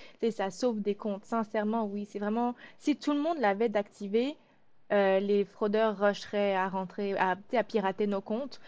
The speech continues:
parce que c'est ça qui arrive. On va avoir, tu sais, sur Facebook, on en a tellement des piratages de comptes. Sur Facebook, là, tu, tu parlais plus de, de personnification sur, sur Insta, mais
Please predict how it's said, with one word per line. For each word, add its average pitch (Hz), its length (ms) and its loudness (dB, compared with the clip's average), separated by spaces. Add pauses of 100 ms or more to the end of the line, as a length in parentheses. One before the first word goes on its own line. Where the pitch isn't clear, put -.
(140)
parce 208 140 -4
que 208 100 -4
c'est 196 140 -4
ça 240 140 -4
qui 233 100 -8
arrive. 208 340 -4
On 190 100 -6
va 185 180 0
avoir, 202 400 0 (1040)
tu 262 60 -8
sais, 202 240 -6
sur 202 160 -4
Facebook, 220 460 -2
on 208 60 -2
en 196 120 -2
a 190 80 -2
tellement 226 360 -2
des 214 100 -2
piratages 196 480 -6
de 196 80 -4
comptes. 214 240 -4
Sur 214 140 -14
Facebook, 208 340 -8
là, 208 80 -2
tu, 196 300 -14
tu - 160 -14
parlais 202 300 -4
plus 214 220 -8
de, 190 140 -4
de 190 120 -8
personnification 208 720 -4
sur, 208 280 -8
sur 202 180 -8
Insta, 196 400 -4
mais 190 340 -6